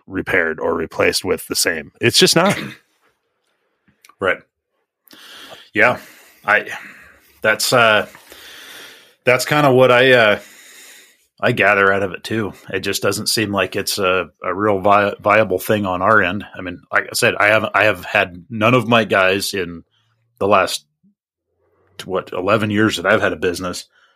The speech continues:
Speaker 2: Not one time have I asked, had any of them come to me and say, "Hey, you got, you wanna bring in the, the box of oakum from the shop?"
Speaker 1: The, where's the lead pot?
Speaker 2: Yeah, where's
Speaker 1: Yeah,
Speaker 2: the
Speaker 1: where's
Speaker 2: lead
Speaker 1: the
Speaker 2: pot? I don't
Speaker 1: torch?
Speaker 2: even own one.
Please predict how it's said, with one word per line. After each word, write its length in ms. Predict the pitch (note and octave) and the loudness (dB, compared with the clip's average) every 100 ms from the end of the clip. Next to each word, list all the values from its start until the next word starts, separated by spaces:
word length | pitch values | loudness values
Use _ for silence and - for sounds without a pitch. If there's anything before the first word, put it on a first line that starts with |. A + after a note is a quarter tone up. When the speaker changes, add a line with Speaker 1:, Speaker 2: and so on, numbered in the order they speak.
| _ _ | _ _
Speaker 2:
Not 200 | G#2+ G2+ | -2 0
one 280 | G2 G#2+ A2+ | 2 2 2
time 240 | G2+ G2+ F#2+ | 2 0 2
have 120 | F2 | 0
I 100 | E2+ | 0
asked, 300 | F2+ F2+ - | 2 -2 0
had 180 | G2+ E2+ | -2 0
any 200 | G2+ F#2+ | -2 -2
of 100 | F2+ | -2
them 140 | F2 - | -4 -6
come 300 | - F#2+ F2 | -4 -4 -4
to 120 | - | -10
me 140 | F#2+ E2+ | -6 -6
and 140 | E2 | -6
say, 380 | - F2 E2+ D#2 _ _ _ _ _ _ _ | -2 -2 -2 -6 _ _ _ _ _ _ _
"Hey, 100 | - | -4
you 160 | C#3 G2+ | -2 0
got, 260 | B2+ A#2 _ _ | 0 0 _ _
you 100 | A#2 | -2
wanna 140 | C3+ | 0
bring 220 | F#2+ A2+ | 2 0
in 120 | A#2 A2 | 0 0
the, 120 | F2 _ | -4 _
the 160 | F#2+ D#2+ | -8 -4
box 340 | G2 G2 - | 0 0 0
of 80 | G#2 | -4
oakum 340 | E2 A2 A#2 | -2 -2 -2
from 160 | - F#2+ | -4 -8
the 60 | D2+ | -6
shop?" 360 | - D#2 - _ _ _ _ - - - | -8 -6 -8 _ _ _ _ -18 -16 -2
Speaker 1:
The, 160 | G2+ F2 | 0 0
where's 240 | - D#3 D#3+ | 2 2 4
the 100 | D3 | 2
lead 280 | G2+ B2+ - | 2 0 0
pot? 260 | D#2+ D#2 _ _ _ _ _ _ _ _ _ _ | -4 -4 _ _ _ _ _ _ _ _ _ _
Speaker 2:
Yeah, 120 | G#2 | -8
where's 80 | G2 G#2 | -2 0
Speaker 1:
Yeah, 40 | F2 | 0
Speaker 2:
the 80 | |
Speaker 1:
where's 240 | A2 D3+ C#3 | 2 2 2
Speaker 2:
lead 100 | A2+ | 0
Speaker 1:
the 40 | |
Speaker 2:
pot? 40 | B2 | 2
I 20 | |
don't 60 | A2 | 0
Speaker 1:
torch? 120 | F2 | -2
Speaker 2:
even 100 | D#2+ | -6
own 140 | D#2 | -8
one. 140 | D#2 | -8